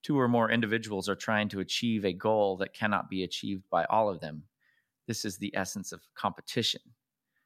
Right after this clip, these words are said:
He says, "Structural competitions vary in how many winners there can be." He says, "Not everyone who applies for admission to a given college will be accepted,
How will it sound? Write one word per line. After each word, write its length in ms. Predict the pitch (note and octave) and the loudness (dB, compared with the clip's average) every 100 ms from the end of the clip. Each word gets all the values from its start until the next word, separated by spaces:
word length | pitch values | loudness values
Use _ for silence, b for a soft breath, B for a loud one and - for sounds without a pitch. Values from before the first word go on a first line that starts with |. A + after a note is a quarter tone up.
| _ _ _ _ _ _ _ | _ _ _ _ _ _ _
He 160 | - A2+ | -4 -2
says, 760 | - A#2+ G#2+ G2+ G2 - - - | 4 6 6 4 0 -6 -10 -6
"Structural 380 | - E3 - C3 | 2 4 4 0
competitions 680 | B2+ A#2 - C#3+ - A#2 | 2 0 0 0 2 2
vary 360 | G#2+ A#2 A#2 A2+ | 6 6 6 2
in 80 | G2 | 0
how 200 | A2+ A2 | 2 2
many 240 | G#2+ G2 | 4 0
winners 360 | G2 A#2 A#2 F#2+ | 0 2 2 2
there 120 | F#2+ | -2
can 240 | - F2 D#2+ | -4 -6 -8
be." 260 | D#2+ - _ _ _ _ _ _ _ _ _ _ | -10 -14 _ _ _ _ _ _ _ _ _ _
He 120 | - A#2 | -4 -2
says, 440 | - G#2+ F#2+ - | 2 2 0 2
"Not 260 | B2 C#3 D3 | 4 4 4
everyone 440 | C#3 D#3+ D3 C#3 | 2 2 2 2
who 120 | C3+ | 2
applies 480 | A2+ - A#2+ A#2+ A#2 | 0 2 2 2 0
for 160 | - G#2 | -2 0
admission 480 | G2 A#2+ - G#2 G2 | 2 2 2 -2 -2
to 140 | G#2 | -2
a 40 | F#2+ | -2
given 260 | G#2+ F#2+ | -2 -2
college 460 | F2 B2 A2 G2 - | 0 2 4 2 -2
will 80 | G2 | -2
be 160 | F2+ | 0
accepted, 600 | E2 - D3 D3+ - E2+ | -2 -4 -4 -4 -6 -10